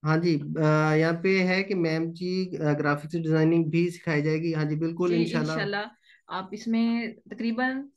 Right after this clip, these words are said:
Speaker 2: क्या उसमें चीज़ें आ सकती हैं, जैसे आप कोई सीवी, अ, डिजाइन करना चाहती हैं, आप कोई पोस्टर बनाना चाहते हैं, कोई पोस्ट बनाना,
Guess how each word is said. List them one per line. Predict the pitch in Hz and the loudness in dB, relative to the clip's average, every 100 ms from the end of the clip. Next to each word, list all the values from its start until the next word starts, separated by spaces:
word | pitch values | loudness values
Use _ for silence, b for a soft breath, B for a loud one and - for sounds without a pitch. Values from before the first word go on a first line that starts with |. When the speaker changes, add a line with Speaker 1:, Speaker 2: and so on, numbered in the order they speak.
| _ _ _ _ _ _ | _ _ _ _ _ _
Speaker 2:
क्या | 220 220 | -6 -6
उसमें | 226 226 226 | -4 -2 -2
चीज़ें | 214 214 | -2 -2
आ | 208 | -2
सकती | 208 208 202 208 | -2 -8 -8 -6
हैं, | 214 | -4
जैसे | 202 208 | -6 -2
आप | 196 202 | -2 -2
कोई | 208 | -6
सीवी, | 214 208 214 233 226 | -6 -6 -4 -4 -4
अ, | 190 190 | -2 -2
डिजाइन | 196 202 208 | 0 0 0
करना | 214 208 208 | -2 -4 -2
चाहती | 202 190 196 | -4 -4 -4
हैं, | 202 | -4
आप | |
कोई | 220 220 | -6 -8
पोस्टर | 202 202 - 240 | -6 -6 -4 -2
बनाना | 214 196 | -2 -2
चाहते | 190 190 185 | -4 -6 -6
हैं, | 196 196 | -6 -6
कोई | 202 | -8
पोस्ट | - 202 214 | -4 -4 -4
बनाना, | 208 196 185 | -4 -4 -2